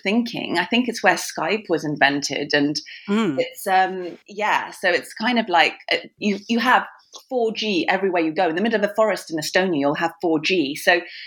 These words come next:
Speaker 1: it's very forward thinking, and yet it's got this, um, amazing kind of history everywhere as well. And then the beautiful nature, of course. And I write about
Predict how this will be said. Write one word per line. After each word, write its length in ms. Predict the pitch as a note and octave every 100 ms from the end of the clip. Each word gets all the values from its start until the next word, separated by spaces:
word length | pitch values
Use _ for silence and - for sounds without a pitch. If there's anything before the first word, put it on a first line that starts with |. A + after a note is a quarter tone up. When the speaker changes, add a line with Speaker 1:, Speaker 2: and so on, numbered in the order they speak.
| -
Speaker 1:
it's 160 | G#3 G3+
very 320 | B3 D4 C4+
forward 420 | - C4 C#4 A#3
thinking, 600 | - A#3 A#3+ - C3+ C#3+ -
and 180 | F3+
yet 120 | F#3+ E3+
it's 140 | -
got 180 | G3 -
this, 260 | F3+ - - - - - -
um, 440 | F#3 F3+ F3 F3 - _ -
amazing 560 | G3+ G#3 G#3 G3 F3+
kind 300 | F3 F3+ E3
of 160 | E3 D#3 - _ - -
history 480 | A3+ - - F3+ -
everywhere 480 | - C#3+ B2 E2+
as 160 | D3 D#3+
well. 480 | G3+ G3 C#3 B2+ D#3 - -
And 100 | G3
then 120 | G#3
the 60 | G3
beautiful 540 | E3 F3+ F3 E3 E3
nature, 440 | D#3 D#3+ D3+ - D3
of 120 | C#3+
course. 480 | - C#3 C3+ E3 - - - - -
And 320 | F3 F#3 F#3 -
I 100 | G#3
write 260 | C#4 D#4 C#4
about 340 | G#3+ G3 -